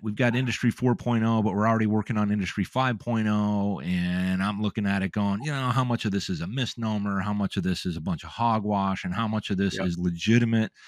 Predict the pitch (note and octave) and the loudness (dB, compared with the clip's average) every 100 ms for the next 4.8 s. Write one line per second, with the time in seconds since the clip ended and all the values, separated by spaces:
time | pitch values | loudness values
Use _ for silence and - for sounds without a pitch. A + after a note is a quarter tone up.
0 | - _ _ - B2 C3 A#2 G2+ G#2 G2 | -20 _ _ -4 -2 -2 -2 -2 -2 0
1 | G#2 F#2+ E2 G2+ G2+ G#2 G2+ F#2+ F#2+ F#2+ | 2 2 0 0 0 0 -2 0 0 0
2 | E2 F#2+ F#2+ - F2 F2 E2+ E2+ F2+ F#2+ | 0 0 0 0 -2 -2 -2 0 2 0
3 | F#2+ C#3+ C3 E2 C2 C2+ F#2 F#2+ G2 B2 | 0 0 0 -4 -8 -10 -4 -2 0 -2
4 | G#2+ E2+ F#2 A#2 B2+ E2 E2 | -2 -2 0 2 2 2 0